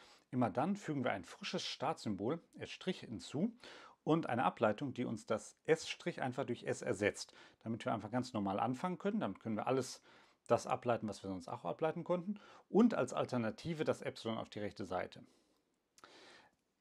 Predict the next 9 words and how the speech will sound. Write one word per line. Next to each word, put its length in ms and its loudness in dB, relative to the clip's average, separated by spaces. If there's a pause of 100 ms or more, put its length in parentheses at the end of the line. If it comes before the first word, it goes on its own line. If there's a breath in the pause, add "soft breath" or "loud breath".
Ähm, 580 4 (300 loud breath)
dann 200 6
haben 120 2
wir 80 6
die 120 -2
Besonderheit 600 0
jetzt, 460 -8
dass 260 2
wir 240 2